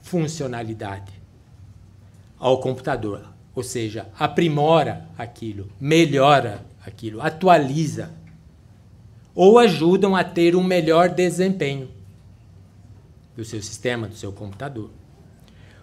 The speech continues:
Os updates são geralmente fornecidos pelo editor do software, software sem custo adicional. A gente não paga. É grátis. É grátis. Não tem custo pra nós.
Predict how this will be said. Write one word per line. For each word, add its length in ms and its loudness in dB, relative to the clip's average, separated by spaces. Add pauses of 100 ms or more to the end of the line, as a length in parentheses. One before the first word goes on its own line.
(200)
Os 180 -2
updates 540 4
são 200 0
geralmente 520 0
fornecidos 760 -4
pelo 460 -2
editor 500 -2
do 120 -10
software, 480 -6
software 560 -6 (180)
sem 320 2
custo 420 -6
adicional. 640 -8
A 80 -10
gente 240 -6
não 160 -2
paga. 400 0 (1500)
É 80 -10
grátis. 640 -6 (2500)
É 140 -10
grátis. 540 -10
Não 160 -8
tem 140 -6
custo 340 -12
pra 180 -16
nós. 340 -20